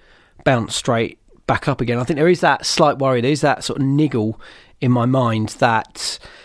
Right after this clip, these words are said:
if we go down, one, who of those new players would want to stay? Two,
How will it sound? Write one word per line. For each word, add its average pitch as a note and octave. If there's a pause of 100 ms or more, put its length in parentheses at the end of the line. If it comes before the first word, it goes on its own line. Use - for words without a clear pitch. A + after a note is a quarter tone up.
(640)
if -
we D3
go D3+
down, B2+ (260)
one, D3 (580)
who C#3+
of C3
those B2
new A#2+
players A#2
would A2+
want A#2
to -
stay? B2 (1000)
Two, D3